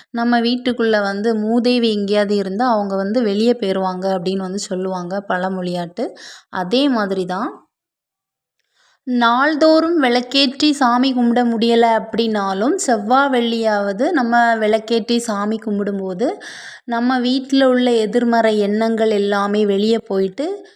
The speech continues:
வீட்டுக்குள்ள நேர்மறை ஆற்றல்கள், நேர்மறை எண்ணங்கள் தான் நிறைஞ்சு இருக்கும். அப்புறம் பாத்தீங்கன்னா, ஒவ்வொருத்தரும் அவரவர் குலதெய்வத்தை வழிபடுறது ரொம்ப, ரொம்ப ஒரு முக்கியமான ஒரு விஷயம்.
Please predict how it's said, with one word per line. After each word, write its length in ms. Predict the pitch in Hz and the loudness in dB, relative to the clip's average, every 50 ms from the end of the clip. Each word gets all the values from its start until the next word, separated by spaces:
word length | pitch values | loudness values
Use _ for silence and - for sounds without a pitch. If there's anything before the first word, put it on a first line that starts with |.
| _ _ _ - | _ _ _ -12
வீட்டுக்குள்ள 600 | 240 240 269 302 294 294 285 269 220 233 233 233 240 | -6 -4 -4 -4 -2 0 -2 0 0 2 2 2 2
நேர்மறை 640 | 233 220 214 220 233 262 277 277 262 262 254 247 240 233 214 | 2 0 0 0 2 2 2 2 2 2 2 0 0 0 0
ஆற்றல்கள், 560 | 202 202 214 214 214 - 240 233 208 240 233 233 | 0 0 -2 -2 0 0 0 0 2 2 2 2
நேர்மறை 520 | 220 214 214 220 226 233 233 233 233 226 226 214 | 2 0 0 0 0 2 2 2 0 0 0 0
எண்ணங்கள் 560 | 202 196 208 220 233 247 240 226 214 220 208 202 | 0 0 0 2 2 2 2 2 0 0 -2 0
தான் 220 | 214 240 254 240 | 0 0 0 0
நிறைஞ்சு 420 | 214 196 185 202 214 220 220 214 | -2 -2 0 0 0 0 0 0
இருக்கும். 520 | 233 208 190 185 180 - - 214 240 285 - - - - _ _ _ _ _ _ _ _ _ _ _ _ _ _ _ _ _ _ _ _ _ _ _ _ _ _ _ _ _ _ _ _ _ _ _ _ _ _ _ _ _ _ _ _ _ _ - | 2 0 0 0 -2 -4 0 0 0 0 0 -4 -10 -20 _ _ _ _ _ _ _ _ _ _ _ _ _ _ _ _ _ _ _ _ _ _ _ _ _ _ _ _ _ _ _ _ _ _ _ _ _ _ _ _ _ _ _ _ _ _ -12
அப்புறம் 420 | 262 262 - - 320 320 320 294 | -12 -12 -4 -4 0 2 4 4
பாத்தீங்கன்னா, 460 | 285 233 196 254 247 240 247 262 294 302 277 | 2 2 2 2 2 2 4 4 4 4 6
ஒவ்வொருத்தரும் 880 | 254 240 240 240 240 294 311 - - - 262 254 240 240 262 302 359 339 - - - - _ - | 6 4 2 2 2 0 0 0 -2 2 2 4 4 4 4 4 2 0 -2 -12 -20 -20 _ -4
அவரவர் 600 | 208 226 226 214 - 285 294 302 311 320 330 320 320 | -4 -2 -2 0 0 2 4 6 6 4 4 2 0
குலதெய்வத்தை 760 | - 262 247 254 277 277 277 285 285 269 262 262 269 - 254 | 0 0 2 4 2 4 4 2 2 2 2 0 2 2 2
வழிபடுறது 680 | 240 226 226 240 233 220 240 226 220 220 220 214 254 285 | 4 4 2 0 0 0 0 2 4 2 2 4 4 4
ரொம்ப, 300 | 262 233 220 220 226 247 | 4 4 4 2 2 4
ரொம்ப 240 | 254 247 233 233 254 262 | 4 4 4 4 4 4
ஒரு 200 | 247 226 220 226 | 4 4 2 0
முக்கியமான 640 | 220 214 214 - 233 233 233 226 226 233 240 240 233 | -2 -4 -6 -2 0 2 2 4 4 2 4 2 2
ஒரு 160 | 220 214 208 | 2 2 2
விஷயம். 540 | 208 208 202 - - 196 190 202 208 254 | 0 0 -4 -4 -4 -2 0 2 2 2